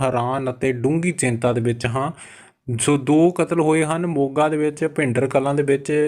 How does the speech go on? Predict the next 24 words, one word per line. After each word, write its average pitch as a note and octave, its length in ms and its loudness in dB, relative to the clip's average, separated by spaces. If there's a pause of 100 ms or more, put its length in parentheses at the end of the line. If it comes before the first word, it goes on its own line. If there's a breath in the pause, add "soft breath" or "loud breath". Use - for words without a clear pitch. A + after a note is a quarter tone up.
(140)
ਇੱਕ B2 280 -2 (280)
ਕਾਂਗਰਸੀ C#3 720 0
ਆਗੂ B2+ 340 -4
ਦਾ C3+ 200 4
ਕਤਲ C3 340 -4
ਕੀਤਾ C3 320 -2
ਗਿਆ C3+ 260 0
ਹੈ D3 120 -4
ਤੇ D3 140 -4
ਦੂਜੇ B2+ 320 -2
ਪਾਸੇ C3+ 320 0
ਕਪੂਰਥਲਾ B2 720 0
ਦੇ C3 100 0
ਵਿੱਚ B2 340 -2
ਇੱਕ B2+ 340 0
ਕੈਨੇਡਾ C3 480 0
ਤੋਂ C#3 220 -4
ਆਈ B2 260 0
ਹੇਮਪ੍ਰੀਤ C3 560 0
ਕੌਰ A#2+ 300 0
ਨਾਂ A#2+ 260 0
ਦੀ A#2+ 160 0
ਲੜਕੀ A2+ 460 0
ਦਾ A#2 240 2